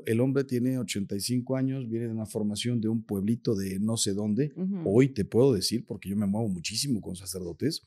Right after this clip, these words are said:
Speaker 1: la mayoría ya tienen todos unos estudios y al contrario, estamos preparadísimos para enseñar a la mujer y también al hombre cuando es necesario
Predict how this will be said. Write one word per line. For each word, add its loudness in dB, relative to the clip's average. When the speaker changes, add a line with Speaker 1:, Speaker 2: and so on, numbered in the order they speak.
Speaker 1:
la 6
mayoría 0
ya -2
tienen -10
todos -2
unos -2
estudios -2
y 4
al 2
contrario, -2
estamos 0
preparadísimos -4
para -2
enseñar -2
a -6
la -6
mujer 0
y -4
también -2
al -4
hombre 4
cuando -10
es -8
necesario 0